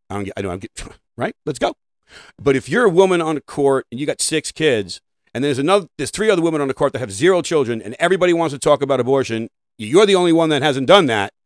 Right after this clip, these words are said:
what do you, or hasn't, you know, espoused to that, rather, what, what do you have to, what's that conversation look like? How do you, I mean,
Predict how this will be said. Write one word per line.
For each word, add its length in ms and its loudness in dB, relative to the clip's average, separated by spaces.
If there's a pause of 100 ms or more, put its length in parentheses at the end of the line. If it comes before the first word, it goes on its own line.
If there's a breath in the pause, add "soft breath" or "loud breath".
(600)
what 180 2
do 60 0
you, 240 0 (360)
or 140 0
hasn't, 320 0 (100)
you 120 -6
know, 100 0 (180)
espoused 460 4
to 80 2
that, 240 -2
rather, 320 -4 (440)
what, 180 -10
what 160 2
do 80 4
you 80 4
have 180 0
to, 140 -6
what's 220 -2
that 180 0
conversation 640 0
look 180 -2
like? 280 -4 (220)
How 140 0
do 80 0
you, 160 -2 (680)
I 80 -6
mean, 200 -6